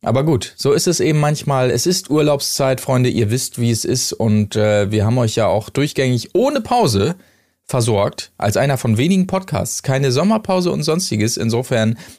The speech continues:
klopft uns mal kurz auf die Schulter, finde ich. Das brauchen wir hier am frühen Morgen, an dem wir hier aufnehmen. Wenn ich sage wir, dann meine ich natürlich auch heute neben mir Marc-Oliver Lehmann niemand Geringeres als Tim Heinke.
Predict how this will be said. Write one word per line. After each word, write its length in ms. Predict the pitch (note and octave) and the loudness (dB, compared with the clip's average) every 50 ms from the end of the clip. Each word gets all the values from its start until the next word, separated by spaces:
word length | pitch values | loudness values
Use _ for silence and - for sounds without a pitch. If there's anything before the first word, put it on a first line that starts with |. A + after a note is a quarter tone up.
| - - | -20 -8
klopft 300 | - C#3 B2+ B2 - - | -2 -2 -2 0 0 -2
uns 160 | A2 G#2+ A2 | -2 0 0
mal 120 | A2+ G#2+ | 0 -2
kurz 300 | G2+ - B2 A2+ G#2+ - | -2 0 -2 -2 -2 -4
auf 180 | - - - - | -6 -6 -6 -6
die 120 | - G#2 | -6 -6
Schulter, 320 | - - G#2+ G2 G2 F#2 F2+ | -2 0 0 0 0 0 0
finde 200 | G2 F#2 F#2+ F#2 | 0 0 0 0
ich. 120 | F#2 - | 0 -2
Das 140 | - F#2+ - | -4 -6 -4
brauchen 260 | - G2+ G2 G#2+ G2+ | -4 -2 -2 0 0
wir 80 | G2 F#2 | 0 0
hier 240 | F#2+ G#2 F#2 E2 - | 0 0 0 0 0
am 80 | G#2 | -4
frühen 280 | - - - A#2 A2 G#2+ | -4 -2 -2 0 2 2
Morgen, 280 | G2+ G2 G2+ G#2+ A2 G#2+ | 2 2 2 2 0 0
an 80 | G#2 | 0
dem 180 | G#2 G#2 G2+ G2+ | 0 0 0 0
wir 60 | F#2+ | 0
hier 220 | F2+ G2+ G2+ F#2 - | 0 0 0 0 0
aufnehmen. 480 | A2+ B2 - B2+ A#2+ A#2+ B2 B2+ B2 - - - - _ | -2 -2 -2 -2 -2 0 0 -2 -4 -6 -12 -20 -10 _
Wenn 100 | - A2 | 0 0
ich 80 | A2 G#2+ | 0 2
sage 320 | A#2 A2+ A#2 A2+ G#2+ G2+ | 0 0 2 2 0 2
wir, 220 | G#2+ A#2 C#3 E3 | 2 2 2 2
dann 160 | D#3 C#3 B2 A#2 | 2 2 0 2
meine 240 | A#2+ C#3+ E3 E3+ | 0 0 0 0
ich 180 | D#3+ D#3+ - - | -2 -2 -4 -4
natürlich 460 | D#3 D3 C#3 - E3+ F3 D#3+ D3+ - | -4 -4 -2 0 0 0 0 0 0
auch 160 | - C3+ - | -2 -2 0
heute 260 | C#3+ C#3 D#3 - C3+ A2 | 0 -2 0 0 0 0
neben 300 | G#2+ B2 C#3+ C3+ B2 B2 | 0 0 0 0 0 0
mir 160 | C3 C3+ B2+ | 0 0 0
Marc-Oliver 500 | B2+ C3+ C3+ - F2+ A#2 B2+ A2+ A2 G#2+ | 0 -2 -2 -2 -2 -2 0 0 0 0
Lehmann 320 | G#2+ A#2+ B2+ C3+ B2 B2 | 0 0 0 0 0 0
niemand 300 | B2+ C3 C#3 D3 C#3 - | 0 0 -2 -2 -4 -4
Geringeres 500 | - G#2+ G2+ G#2+ A2+ A#2 G#2+ A2 A2+ - | -4 -2 0 0 0 0 0 0 -2 -2
als 220 | - G2 G#2 - - | -2 -2 -4 -4 -2
Tim 240 | - G#3+ G#3+ G3 | 0 2 4 4
Heinke. 340 | F#3+ E3 B2 - F#2 D#2+ G2+ | 4 4 2 0 -2 -6 -6